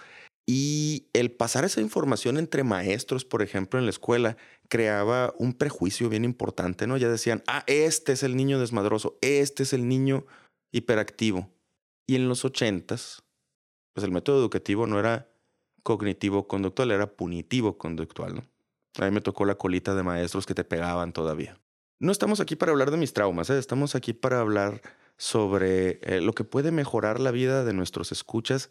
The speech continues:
que, como yo, se debaten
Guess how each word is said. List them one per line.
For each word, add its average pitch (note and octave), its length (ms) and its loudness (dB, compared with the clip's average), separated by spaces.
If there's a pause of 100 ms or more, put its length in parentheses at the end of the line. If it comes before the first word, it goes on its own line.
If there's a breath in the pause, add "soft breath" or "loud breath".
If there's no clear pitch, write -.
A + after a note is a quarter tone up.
(140)
que, - 180 -8
como F2+ 380 -2
yo, A2+ 320 0 (680)
se A#2 200 0
debaten A2 720 0